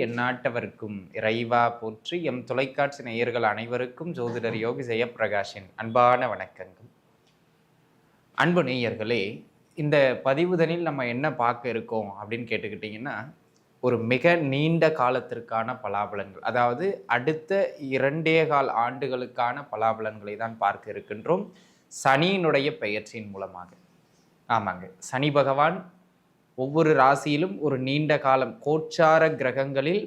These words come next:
பெயர்ச்சிகளில் மிக முக்கியமான பெயர்ச்சி அப்படிங்கிறது சனி பெயர்ச்சி தான் அப்படிங்கிறது உங்க அனைவருக்குமே தெரிஞ்சது. ஏன்னா, சனி என்றாலே அண்ட சராசரமும் நடுங்கும். அஹ், சனி வந்துட்டா இப்படியெல்லாம் நம்மளை செய்து விடுவாரா,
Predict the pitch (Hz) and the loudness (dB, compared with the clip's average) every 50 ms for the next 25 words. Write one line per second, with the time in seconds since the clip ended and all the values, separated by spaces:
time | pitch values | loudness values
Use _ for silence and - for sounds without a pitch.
0 | - - - 131 123 131 147 151 - - 165 151 143 156 185 196 190 - 131 127 | -8 -6 -2 0 2 2 0 0 -2 -4 -4 -2 0 0 0 -2 -4 -6 -6 -2
1 | 127 135 139 160 156 156 151 - - 165 160 165 156 156 156 160 165 170 165 - | 0 2 2 2 2 0 -4 -6 -4 0 2 2 2 4 2 2 2 2 -2 -2
2 | - 139 135 135 135 - - 151 135 120 120 123 120 123 120 131 147 139 - 123 | -2 -2 -2 -2 -4 -4 -4 -4 -4 -4 -4 -6 -6 -4 -4 -4 -4 -6 -8 -8
3 | 120 123 113 123 120 117 117 120 123 120 120 113 92 92 98 104 120 117 113 117 | -10 -8 -6 -2 -2 -2 -2 -4 -4 -2 -2 -2 -2 -4 -4 -6 -4 -2 -2 -2
4 | 123 147 147 131 113 95 98 110 110 117 113 113 110 - 110 113 113 - - 101 | -4 -4 -4 -2 -2 -2 0 0 -2 -2 -2 -4 -6 -8 -10 -12 -10 -10 -12 -14
5 | 98 101 101 98 95 - - 123 131 156 165 147 117 110 - - _ _ _ _ | -14 -14 -16 -18 -16 -6 -4 -4 -2 -2 -4 -4 -4 -6 -10 -16 _ _ _ _
6 | _ _ _ _ _ - - - 147 156 170 165 160 160 147 156 151 147 151 170 | _ _ _ _ _ -4 0 2 4 4 4 4 4 4 4 6 6 6 6 6
7 | 156 135 135 131 139 139 135 139 127 131 131 131 127 131 120 120 127 131 127 123 | 4 4 4 2 0 0 0 0 2 2 2 2 0 -4 -6 -8 -10 -10 -8 -4
8 | 107 107 110 117 117 113 117 117 110 95 - - _ _ _ _ _ _ _ - | -4 -2 -2 -2 -2 -2 -2 -4 -4 -6 -10 -16 _ _ _ _ _ _ _ -2
9 | 123 120 120 113 - 135 139 151 160 156 151 147 147 147 151 151 151 156 135 127 | 0 0 0 2 2 2 2 4 2 2 2 2 0 2 4 4 4 4 2 0
10 | 110 127 135 139 139 139 143 143 139 139 131 127 123 123 123 120 - 120 120 113 | -4 -4 0 2 2 4 4 2 2 0 -2 -6 -6 -6 -6 -8 -10 -12 -8 -8
11 | 127 120 117 117 113 113 110 117 123 | -6 -6 -4 -2 0 0 2 2 2